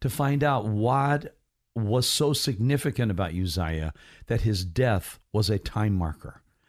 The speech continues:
That was what I was doing. So as I found out, I, I, I couldn't believe what I discovered. And then I went and did further research.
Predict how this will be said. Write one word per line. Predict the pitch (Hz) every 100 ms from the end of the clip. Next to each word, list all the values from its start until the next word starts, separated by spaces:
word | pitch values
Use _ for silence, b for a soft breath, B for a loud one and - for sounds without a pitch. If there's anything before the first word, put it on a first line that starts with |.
| _
That | - 123
was | 120 107
what | 101 104 101
I | 92
was | 87 80
doing. | 85 69 69
So | 71 - 87 - B B B B
as | 120 123
I | 120 110
found | 101 131 127 123
out, | 131 151 135 123 -
I, | 113 110 110 101 - - -
I, | 104 101 -
I |
couldn't | 107 - 143 113
believe | 120 143 208 185
what | 113 101
I | 101 98
discovered. | 92 95 - 170 214 107 92 107 135 _
And | 110 107 104
then | 139 185 170
I | 131
went | 127 139 147
and | 101 98 90
did | 113 107
further | - 165 190 151
research. | 101 90 - 80 76 -